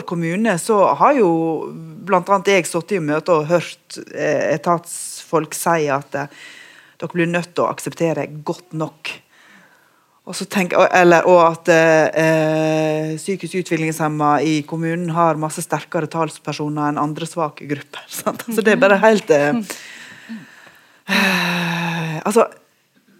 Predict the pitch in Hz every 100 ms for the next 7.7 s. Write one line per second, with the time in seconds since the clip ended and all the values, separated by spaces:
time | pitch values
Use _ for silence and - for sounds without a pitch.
0 | _ - 214 220 277 240 262 359 214 190
1 | 359 - _ - 208 208 214 226 202 202
2 | 208 170 147 156 190 - - - 180 -
3 | 196 165 156 143 151 - _ - 156 151
4 | 151 156 170 - - - - 180 185 185
5 | 185 190 196 165 170 202 196 151 139 -
6 | 165 175 165 160 151 180 160 156 156 143
7 | 147 151 156 - 180 - -